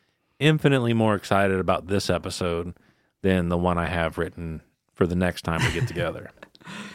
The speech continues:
Speaker 2: Uh, what else we got going on? Um, we recently had an inter-, we were guests on an interview on the show, My Family Thinks I'm Crazy. So that should be coming out sometime soon. Definitely go over there and check that show out. Uh, the host, Mark, is a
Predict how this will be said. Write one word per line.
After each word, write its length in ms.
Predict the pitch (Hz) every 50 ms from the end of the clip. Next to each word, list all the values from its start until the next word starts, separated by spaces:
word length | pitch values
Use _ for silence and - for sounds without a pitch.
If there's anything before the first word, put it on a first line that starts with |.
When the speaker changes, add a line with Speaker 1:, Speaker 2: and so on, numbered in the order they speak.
| - - - - - - _ _ _ -
Speaker 2:
Uh, 260 | 175 170 180 175 175 170
what 160 | 165 175 185
else 220 | 208 208 - -
we 60 | 170
got 260 | 131 147 131 120 117 127
going 240 | 135 131 131 127
on? 200 | 127 123 123 123 - 139
Um, 300 | 143 147 147 147 143 147
we 720 | 143 143 147 151 151 151 151 147 147 147 147 147 - 143
recently 1040 | 165 151 143 156 180 202 202 - - 196 - - 170 170 165 170 170 170 165 160 160
had 300 | 147 - 160 151 156 147
an 260 | 147 147 143 135 131 - -
inter-, 240 | 160 160 165 160 147 -
we 200 | 151 151 170 175 160
were 220 | 156 151 143 135
guests 380 | 131 127 165 208 226 208 - - 160
on 160 | 143 139 135
an 220 | 127 127 127 - -
interview 640 | 143 135 135 131 123 127 127 127 127 127 127 123 -
on 200 | 131 123 123 123
the 60 | 123
show, 600 | - - - - 135 131 127 127 123 123 120 120
My 160 | 127 127 123 123
Family 300 | - 135 135 131 131 123
Thinks 260 | - 127 127 127 123
I'm 80 | 117
Crazy. 500 | - - - 127 139 147 160 190 214 233 - - - - - - - - - - -
So 160 | - - 135
that 260 | 120 - 131 131 139 -
should 120 | - 185
be 80 | 185 175
coming 340 | - - 151 147 151 147
out 220 | 143 139 131 127 -
sometime 480 | - 147 143 143 - - 135 131 131
soon. 560 | 127 - - - 135 131 135 151 170 196 175 139
Definitely 420 | 143 143 139 - 160 147 139 135
go 160 | 127 139 135
over 140 | 139 131 135
there 240 | 135 135 131 135 127
and 100 | 120 120
check 320 | - - - 139 127 123 -
that 320 | 123 120 113 120 - -
show 300 | - - - 135 131 127 -
out. 440 | 120 117 110 127 143 143 139 - 139
Uh, 280 | 117 117 113 110 113
the 100 | - 123
host, 480 | - - 131 127 135 131 - - - -
Mark, 340 | 123 123 123 123 123 123 123
is 140 | 117 135
a 200 | 123 113 117 131